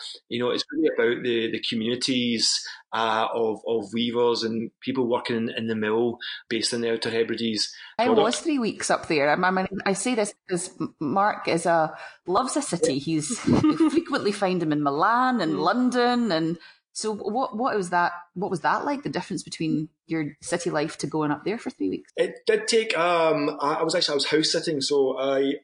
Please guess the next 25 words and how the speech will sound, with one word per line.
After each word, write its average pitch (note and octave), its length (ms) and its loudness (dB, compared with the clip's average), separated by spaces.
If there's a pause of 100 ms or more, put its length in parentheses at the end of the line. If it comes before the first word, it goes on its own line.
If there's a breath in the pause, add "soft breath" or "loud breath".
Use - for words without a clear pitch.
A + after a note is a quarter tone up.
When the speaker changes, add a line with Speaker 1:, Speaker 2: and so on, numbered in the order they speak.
(120)
Speaker 1:
uh, C3 180 0
was B2+ 180 -2
house D#3 260 0
sitting D3+ 280 0
and, B2 200 -2
and B2 240 -2
with C3 200 -2
the B2 100 -2
house, A#2+ 440 0 (340 loud breath)
uh, - 100 -4 (160)
dog C3 220 4
sitting C3+ 300 0
as G#2+ 100 0
well C3+ 400 2 (240 loud breath)
at A2 200 -4
Brian's B2 340 0
place, C#3+ 320 0
which, - 160 -2
you C#3+ 60 0
know, C3+ 60 2
is C3 100 0
a, C3+ 80 -2 (240)
sits - 340 0
out C3 220 2 (360)
right, C#3+ 460 0